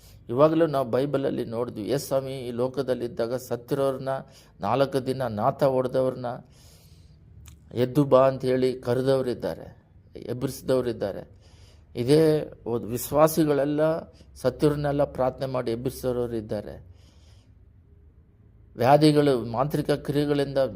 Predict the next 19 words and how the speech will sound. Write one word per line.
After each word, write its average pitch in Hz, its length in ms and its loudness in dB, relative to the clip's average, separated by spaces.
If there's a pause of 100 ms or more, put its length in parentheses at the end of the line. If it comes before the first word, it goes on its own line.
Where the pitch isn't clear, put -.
ಇಮಿಡಿಯೇಟ್ 151 500 0
ಪ್ರಾರ್ಥನೆ 139 360 -2
ಮಾಡಿದಾಗ 139 520 -2
ಕ್ಯಾನ್ಸರ್ 135 680 -4
ಗಡ್ಡೆಗಳು 131 540 0
ಮರೆಯಾಗಿದ್ದು, 127 760 -6 (1400)
ಎಷ್ಟೆಷ್ಟೋ 160 480 0
ದೊಡ್ಡ 135 280 -2
ಅದ್ಭುತಗಳನ್ನ 135 920 -2
ನಾವು 120 240 -6
ನೋಡ್ತಾ 143 380 0
ಇದ್ದೀವಿ. - 520 -10
ಈ 120 100 -6
ರೀತಿ 165 400 -2
ದೇವ್ರ 202 240 2
ಕೈಯಲ್ಲಿ 196 380 -2
ಅಸಾಧ್ಯವಾದ 156 720 -4
ಕಾರ್ಯ 135 380 -6
ಯಾವುದಿಲ್ಲ. 117 640 -4